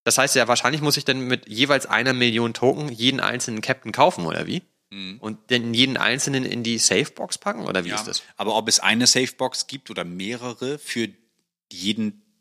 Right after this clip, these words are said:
Speaker 2: N F, jedes N F T, das weiß ich tatsächlich noch nicht.
Speaker 1: Also du meinst, man kann eventuell auch alle in eine Safebox packen?
Speaker 2: Ja, okay, das ist die Frage. Das ist, ist mir noch nicht so schlüssig geworden, weil
Speaker 1: Ja,
Speaker 2: es
Speaker 1: mir ist
Speaker 2: in
Speaker 1: das
Speaker 2: der,
Speaker 1: auch noch nicht klar,
Speaker 2: in
Speaker 1: wie
Speaker 2: der
Speaker 1: das geht.
Speaker 2: Dokumentation noch nicht, nicht so transparent ist, so. Und ich weiß, dass du dann einen Key bekommst, den du dann hast,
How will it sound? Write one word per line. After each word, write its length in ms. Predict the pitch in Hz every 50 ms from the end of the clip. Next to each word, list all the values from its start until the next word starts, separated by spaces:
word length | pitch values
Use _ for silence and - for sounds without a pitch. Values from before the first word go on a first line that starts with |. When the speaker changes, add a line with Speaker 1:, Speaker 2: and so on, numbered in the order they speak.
| _ _ -
Speaker 2:
N 120 | - 101 98
F, 220 | 98 - - -
jedes 260 | 107 90 90 104 -
N 100 | - 104
F 120 | 98 95 -
T, 180 | - - 120
das 240 | 110 - 110 107 -
weiß 220 | 110 110 123 -
ich 100 | 139 131
tatsächlich 420 | - - 127 - - 131 120 123 131
noch 120 | 123 127
nicht. 180 | 127 135 151 170
Speaker 1:
Also 160 | - - -
du 80 | 110 107
meinst, 220 | 110 117 117 -
man 80 | 120 107
kann 180 | 110 123 120
eventuell 300 | 104 104 117 120 113 107
auch 100 | - -
alle 240 | - 104 123 135 143
in 160 | 123 110 110
eine 360 | - - 113 135 156 151 117
Safebox 560 | - - - 90 90 - - - 117 - - -
packen? 220 | - - - -
Speaker 2:
Ja, 200 | - 110 117 -
okay, 200 | 120 107 - 131 117
das 180 | 110 113 -
ist 140 | - - -
die 80 | - -
Frage. 320 | - - 107 98 82 76
Das 100 | - -
ist, 180 | 107 104 - -
ist 200 | 110 113 - -
mir 80 | 113
noch 100 | 110 113
nicht 160 | 110 113 110 -
so 120 | - 104
schlüssig 460 | - - - 113 127 - 123 - -
geworden, 460 | - 92 78 82 80 82 90 117 123
weil 100 | 101 98
Speaker 1:
Ja, 40 | 95
Speaker 2:
es 60 | 107
Speaker 1:
mir 80 | 113 120
ist 60 | 123 -
Speaker 2:
in 20 |
Speaker 1:
das 80 | 139 -
Speaker 2:
der, 100 | 95 -
Speaker 1:
auch 60 | 131
noch 120 | 131 113
nicht 160 | 98 90 -
klar, 180 | - - 90 87
Speaker 2:
in 60 | 104
Speaker 1:
wie 40 | 90
Speaker 2:
der 60 | 90 87
Speaker 1:
das 60 | -
geht. 80 | 110
Speaker 2:
Dokumentation 500 | 110 110 107 107 107 - - - 113 113
noch 140 | 110 98 -
nicht, 300 | 107 113 117 - - -
nicht 220 | 113 104 110 107 -
so 80 | -
transparent 640 | - - - 107 - - - 98 87 98 104 120 -
ist, 200 | - 160 - -
so. 400 | 131 135 156 190 214 196 185 - -
Und 240 | - 92 95 101 104
ich 140 | 110 -
weiß, 220 | - 104 113 - -
dass 100 | - -
du 80 | -
dann 120 | 101 98 90
einen 180 | 90 82 - -
Key 260 | - - - 170 185
bekommst, 640 | 165 175 175 170 - - 165 170 196 196 - - -
den 160 | 101 95 90
du 140 | 104 104 104
dann 240 | 98 87 85 82 -
hast, 320 | 147 180 - - -